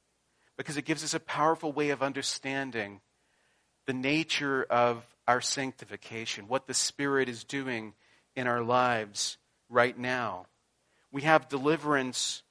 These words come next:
in Christ, but that deliverance is just too powerful to wait for the world to come. It is too powerful to wait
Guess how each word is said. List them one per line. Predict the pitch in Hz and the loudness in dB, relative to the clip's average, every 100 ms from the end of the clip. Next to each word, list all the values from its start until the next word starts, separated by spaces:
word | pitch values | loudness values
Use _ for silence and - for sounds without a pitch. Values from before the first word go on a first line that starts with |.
| _ _ _ - | _ _ _ -4
in | 139 131 | -2 -2
Christ, | - - 170 175 117 104 - - - - - _ _ _ _ _ _ _ _ _ _ _ _ _ - | -6 4 8 8 6 -2 -6 -8 -10 -16 -20 _ _ _ _ _ _ _ _ _ _ _ _ _ -6
but | 151 | 2
that | 170 175 - | 4 4 0
deliverance | 151 151 185 180 135 107 95 - - - - _ _ _ _ _ _ _ | 0 2 2 2 0 -2 -4 -4 -4 -8 -16 _ _ _ _ _ _ _
is | 147 | -8
just | - 156 - | -6 -6 -6
too | 202 180 | -8 -8
powerful | - 170 233 226 - 190 | -6 0 0 0 -2 -6
to | - | -6
wait | 156 190 196 - | -6 -2 -4 -4
for | - | -8
the | 147 | -8
world | 131 135 135 | 0 0 0
to | 151 | -4
come. | - 208 104 - _ _ _ _ _ _ _ _ _ _ _ _ _ _ - 196 | -10 -12 -12 -14 _ _ _ _ _ _ _ _ _ _ _ _ _ _ -14 -6
It | |
is | 220 - | -6 -6
too | - 185 190 208 202 _ _ | -8 -8 -8 -8 -12 _ _
powerful | - 226 247 202 - 147 151 _ _ - | -2 2 2 2 -2 -4 -4 _ _ -8
to | 202 | -6
wait | 185 233 180 113 - - | 0 0 0 -4 -12 -18